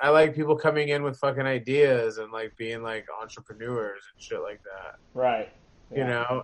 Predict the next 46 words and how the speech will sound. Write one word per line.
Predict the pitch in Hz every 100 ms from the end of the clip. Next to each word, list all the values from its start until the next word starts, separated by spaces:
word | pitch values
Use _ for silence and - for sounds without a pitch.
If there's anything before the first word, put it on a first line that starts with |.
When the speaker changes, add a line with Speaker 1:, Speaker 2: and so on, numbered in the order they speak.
| 131
Speaker 1:
and | 139 127
I | 117 139
don't | 131
know. | 123 127 127 -
I | 123
think, | 127 147 139
like, | 135 131 120 - -
the | 127
fucking | 120 131 127 127 117 113 110 107 _ _ _ _
shark | - - 127 127 -
people | 131 117 120 117
are | 110
fucking | 120 113 107
hilarious. | 104 101 123 117 107 104 110 - - _ _ _ _ _ _ _ _
Speaker 2:
You | 151 175
watch | 180 -
the | 170
American | 147 139 165 185 220
one | 220 240 240
or | 170
the | 143
Australian | 131 127 127 - 156 165 185 190
one, | 190 208 180
or |
which | 135 135
one | 135
Speaker 1:
An | 143 147
Speaker 2:
is |
it? |
Speaker 1:
Australian | 139 - - 131 151 175
one? | 196 226 247 220 -
I've | 123
never | 139 147
seen | 143 151 180
the | 156
Speaker 2:
Oh, |
Speaker 1:
Australian. | 113 160 -
Speaker 2:
you | 175
haven't | 180 190
seen | 185 180
it? | 185
That | 160 160
one's | 151 135
really | 139 143
good, | 123 127 117
dude. | 110 107